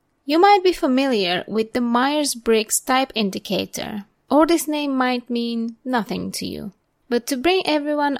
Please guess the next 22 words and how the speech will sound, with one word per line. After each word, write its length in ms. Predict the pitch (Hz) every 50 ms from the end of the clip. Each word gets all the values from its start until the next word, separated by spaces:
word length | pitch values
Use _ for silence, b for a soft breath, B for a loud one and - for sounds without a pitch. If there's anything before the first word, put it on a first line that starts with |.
| -
on 140 | 226 214 196
the 80 | 185 185
same 400 | - - - 269 294 320 320 302
page, 600 | 277 226 190 190 190 208 214 - - - - _ _
I 120 | - 226 226
will 160 | 240 254 233
briefly 420 | 233 254 285 311 339 330 - 381 - -
explain 600 | 311 - - - - - 254 240 240 233 226 214
what 180 | 208 202 -
it 120 | 180 - -
is 540 | 269 269 208 180 196 214 - - - - - _ _ -
and 200 | 233 214 208 214
why 280 | 233 269 311 330 330
I 20 | 330
have 300 | 302 311 285 254 - -
chosen 500 | - 269 285 311 311 262 233 208 185 185
it 180 | 180 185 - -
as 200 | - 220 208 202
the 100 | - 202
personality 800 | 196 - 233 254 269 - 311 302 311 311 320 320 311 302 311 302
type 320 | 277 - 269 254 240 - -
indicator 840 | 233 220 202 190 190 - 254 254 247 226 - - 226 208 226 247